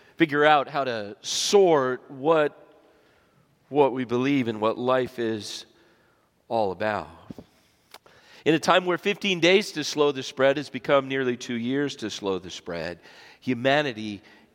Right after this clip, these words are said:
is tired. Spiritually, physically, a little bit worn out. Usually I don't pray to have the voice to thunder on for twenty-five minutes, but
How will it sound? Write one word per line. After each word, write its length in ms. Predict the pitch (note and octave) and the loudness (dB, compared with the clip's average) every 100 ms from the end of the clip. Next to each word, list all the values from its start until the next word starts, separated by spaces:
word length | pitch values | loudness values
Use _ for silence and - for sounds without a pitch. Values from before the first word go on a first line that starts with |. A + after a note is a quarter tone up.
| _ _ | _ _
is 180 | F#2+ - | -10 -10
tired. 560 | - - A2 F2+ B1 - - - _ _ _ _ _ _ _ _ _ _ - | -10 -10 -6 -8 -8 -16 -20 -20 _ _ _ _ _ _ _ _ _ _ -8
Spiritually, 720 | - A3 A3 - G#3 G3 F#3 | 2 2 2 2 2 2 -2
physically, 880 | - A3 E3 - F3+ F3+ E3+ D#3+ D#3 | 0 -2 -2 0 2 2 0 0 0
a 60 | |
little 200 | D3+ D#3 | 0 0
bit 560 | C3+ C#3+ C3 B2+ - - | 0 0 0 -2 -12 -18
worn 340 | B2+ B2+ A#2+ A#2+ | -4 0 2 2
out. 380 | C3 A2+ F2+ F#2 A#2+ _ _ _ _ _ _ - - | 2 2 -2 -14 -20 _ _ _ _ _ _ -20 -4
Usually 460 | F#3 F3 E3+ D#3+ | -2 0 0 4
I 80 | D#3 | 2
don't 200 | D#3+ C#3+ | 2 -2
pray 280 | - E3 D#3 | 0 0 2
to 200 | C3+ A2+ - - | -2 -2 -8 2
have 200 | E3 C#3+ | 4 4
the 80 | C3 | -2
voice 580 | A2+ F3 G3+ F#3 - | -2 4 6 4 0
to 220 | - C#3 G#2+ - - - | -4 -4 -4 -8 -20 -4
thunder 480 | - G#3+ F#3+ E3 | 10 10 10 4
on 300 | E3 G3+ G3+ | 6 6 2
for 180 | D#3+ D#3+ | -2 -12
twenty-five 680 | - D3+ C#3+ C#3 C3+ B2 A#2+ | -10 -6 -6 -2 0 0 0
minutes, 380 | C#3+ C#3 A#2 - | -2 -2 -4 -6
but 500 | B2+ A#2+ A#2 G#2+ | 2 2 2 0